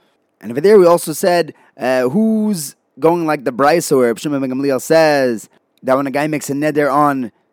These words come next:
the wine or something until it rains, if it rains seven days, Reb Shimon ben Gamliel gets up in the Chachamim says, and he says, "By the way, guys, if it rains for seven days straight,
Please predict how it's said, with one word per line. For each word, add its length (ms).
the 80
wine 340
or 80
something 420
until 280
it 60
rains, 720
if 120
it 80
rains 440
seven 420
days, 280
Reb 80
Shimon 240
ben 120
Gamliel 420
gets 180
up 140
in 60
the 80
Chachamim 420
says, 380
and 80
he 60
says, 160
"By 180
the 80
way, 240
guys, 480
if 120
it 60
rains 380
for 160
seven 480
days 260
straight, 600